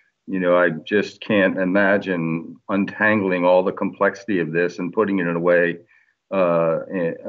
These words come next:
into a database that, you know, people can use and trust, um, that what they're seeing is, um, is reflects reality, but also understanding the methodology that,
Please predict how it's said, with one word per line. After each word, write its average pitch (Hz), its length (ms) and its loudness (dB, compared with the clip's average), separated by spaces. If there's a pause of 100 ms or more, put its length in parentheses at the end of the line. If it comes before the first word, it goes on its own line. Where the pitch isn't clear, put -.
(140)
into 92 260 0
a 87 40 2
database 90 600 0
that, 90 220 0 (240)
you 95 120 0
know, - 60 -6
people 90 240 -2
can 95 200 0
use 82 240 0
and 80 100 -6
trust, - 520 0 (140)
um, 85 260 0
that 82 320 0 (340)
what 98 200 0
they're 82 120 0
seeing 92 680 -2
is, 85 640 0 (560)
um, 82 680 0 (160)
is 85 540 -2 (500)
reflects 101 480 0
reality, 95 540 2
but 85 240 -2
also 92 540 0
understanding 87 500 -2
the 85 80 0
methodology 85 760 2
that, 82 180 0